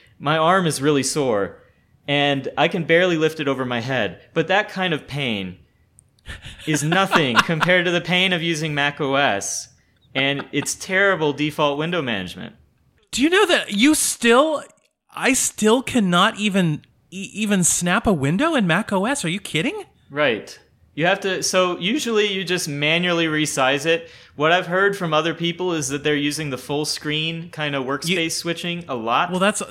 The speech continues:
Speaker 2: yeah, but
Speaker 1: Like
Speaker 2: that
Speaker 1: that, 'cause
Speaker 2: sucks.
Speaker 1: that's the only thing that they
Speaker 2: <laughs>
Speaker 1: offer. So if
Speaker 2: Yeah,
Speaker 1: that's
Speaker 2: but
Speaker 1: the
Speaker 2: you,
Speaker 1: only
Speaker 2: so you
Speaker 1: thing
Speaker 2: have
Speaker 1: they
Speaker 2: to, like,
Speaker 1: offer,
Speaker 2: go
Speaker 1: it
Speaker 2: to,
Speaker 1: makes sense.
Speaker 2: you have to go to, you know, full screen the window and then tell it if you want that to be right or left, and then you have to,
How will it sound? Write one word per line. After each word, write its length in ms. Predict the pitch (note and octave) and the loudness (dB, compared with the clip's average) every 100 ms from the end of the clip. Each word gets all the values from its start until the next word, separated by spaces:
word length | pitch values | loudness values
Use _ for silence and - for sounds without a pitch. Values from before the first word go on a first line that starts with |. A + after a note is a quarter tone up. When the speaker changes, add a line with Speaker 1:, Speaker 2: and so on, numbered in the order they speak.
| D#3 | -8
Speaker 2:
yeah, 200 | A#3+ A#3 | -2 -2
but 160 | E3 C3+ | -2 -2
Speaker 1:
Like 140 | C3+ | -2
Speaker 2:
that 100 | D3+ | -2
Speaker 1:
that, 80 | B3 | 0
'cause 120 | D#3 | 0
Speaker 2:
sucks. 20 | |
Speaker 1:
that's 180 | F#3 F3+ | 2 0
the 100 | F#3 | 0
only 260 | E3 F3 E3 | 2 2 0
thing 260 | - D#3+ | 0 2
that 100 | D3+ A#2+ - | 0 0 0
they 140 | C#3 | 2
Speaker 2:
<laughs> 120 | C#3 | 4
Speaker 1:
offer. 380 | D3+ - G#2+ E2+ - - - - - | 4 2 -4 -6 -14 -20 -20 -20 -12
So 240 | - D#3+ | -2 0
if 40 | D#3+ | 4
Speaker 2:
Yeah, 80 | F#3 | 4
Speaker 1:
that's 120 | C#3+ | 4
Speaker 2:
but 40 | |
Speaker 1:
the 40 | F3 | 4
Speaker 2:
you, 40 | |
Speaker 1:
only 120 | F3 F3 | 4 4
Speaker 2:
so 20 | |
you 40 | |
Speaker 1:
thing 40 | G3 | 4
Speaker 2:
have 60 | |
Speaker 1:
they 60 | G3+ | 4
Speaker 2:
to, 40 | D3 | 6
like, 140 | D#3+ | 6
Speaker 1:
offer, 60 | E3 | 4
Speaker 2:
go 80 | F3 | 4
Speaker 1:
it 40 | |
Speaker 2:
to, 60 | F#3+ | 4
Speaker 1:
makes 120 | E3 | 2
sense. 300 | F#3 G#2 D3 | 0 -2 -2
Speaker 2:
you 60 | D3+ | -2
have 100 | D#3 | -2
to 60 | C3+ | -2
go 280 | C#3+ D#3+ | 0 0
to, 460 | E3+ - C#3+ A2+ A#2 | 0 -2 -4 -4 -8
you 120 | C3+ | -6
know, 100 | A#2+ | -4
full 180 | A2+ E3 | -4 -6
screen 300 | F3 F3 F3 | -6 -6 -6
the 80 | D3+ | -4
window 400 | C3+ C3+ C3+ C3+ | -2 -2 0 0
and 100 | B2 | -2
then 80 | G#2+ | -4
tell 200 | D3+ D3+ | -4 -4
it 60 | |
if 100 | D3 | -4
you 80 | C#3 | -4
want 160 | B2+ A#2+ | -6 -4
that 180 | B2+ A#2+ | -4 -6
to 60 | |
be 140 | A2+ A2 | -8 -4
right 180 | A2 G#2 | -4 -4
or 100 | G2 | -4
left, 400 | G2 F#2+ G2 - | -2 -2 -2 -8
and 140 | G#2 | -8
then 80 | G2+ | -8
you 80 | G2+ | -6
have 180 | G2+ - | -6 -6
to, 180 | G2+ | -10